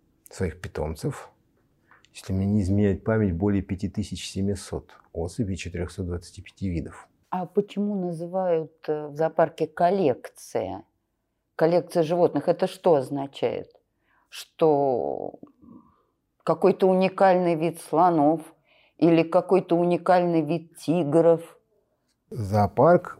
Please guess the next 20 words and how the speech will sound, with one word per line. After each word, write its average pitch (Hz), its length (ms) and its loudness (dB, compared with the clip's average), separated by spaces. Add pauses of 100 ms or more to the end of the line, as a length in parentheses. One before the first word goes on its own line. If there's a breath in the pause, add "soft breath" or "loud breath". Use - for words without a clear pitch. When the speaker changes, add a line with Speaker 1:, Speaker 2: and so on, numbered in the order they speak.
Speaker 1:
прежде 117 320 2
всего, 127 440 2
зверей 98 640 0 (200)
коллекционирует. 101 1160 -4 (720 loud breath)
Он 104 240 0
их - 340 -4
может, 101 540 -2 (200)
э, 110 240 -8
грубо 87 340 -4
говоря, 85 440 -2
разводить 82 920 -4
даже 131 480 -2 (640 soft breath)
и 92 320 -2
выращивать, 90 680 -2
но 120 140 6
изначально 104 720 2
это - 280 -4
именно 123 520 2
коллекция 107 680 0
образцов 90 880 -4